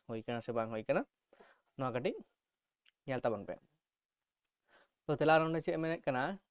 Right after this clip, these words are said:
ᱛᱮᱞᱟ ᱞᱮᱠᱟᱛᱮ ᱚᱞ ᱦᱩᱭᱩᱜ ᱠᱟᱱᱟ ᱡᱮ ᱥᱤᱨᱡᱚᱱ ᱜᱟᱭᱟᱱ ᱫᱚ ᱜᱟᱵᱟᱱ ᱟᱠᱟᱫᱟᱭ ᱢᱟᱱ ᱠᱨᱤᱥᱱᱚ ᱪᱚᱱᱫᱨᱚ ᱴᱩᱰᱩ ᱜᱚᱢᱠᱮ᱾ ᱱᱚᱣᱟ ᱜᱟᱭᱟᱱ ᱫᱚ ᱚᱱᱚᱞᱤᱭᱟᱹ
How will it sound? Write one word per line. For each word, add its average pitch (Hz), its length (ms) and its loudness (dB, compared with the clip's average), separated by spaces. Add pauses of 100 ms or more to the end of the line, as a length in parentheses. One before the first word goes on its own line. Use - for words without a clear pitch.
ᱛᱮᱞᱟ 139 240 -2
ᱞᱮᱠᱟᱛᱮ 139 320 0
ᱚᱞ 139 140 6
ᱦᱩᱭᱩᱜ 143 160 -2
ᱠᱟᱱᱟ 120 260 -2
ᱡᱮ 120 160 -2 (140)
ᱥᱤᱨᱡᱚᱱ 147 520 -4
ᱜᱟᱭᱟᱱ 147 300 2
ᱫᱚ 131 120 6 (300)
ᱜᱟᱵᱟᱱ 127 340 0
ᱟᱠᱟᱫᱟᱭ 131 420 0
ᱢᱟᱱ 120 240 -4 (1040)
ᱠᱨᱤᱥᱱᱚ 160 240 -6
ᱪᱚᱱᱫᱨᱚ 156 280 -2
ᱴᱩᱰᱩ 143 220 0
ᱜᱚᱢᱠᱮ᱾ 117 340 -4 (800)
ᱱᱚᱣᱟ 135 180 2
ᱜᱟᱭᱟᱱ 135 300 2
ᱫᱚ 135 160 6 (1000)
ᱚᱱᱚᱞᱤᱭᱟᱹ 147 440 2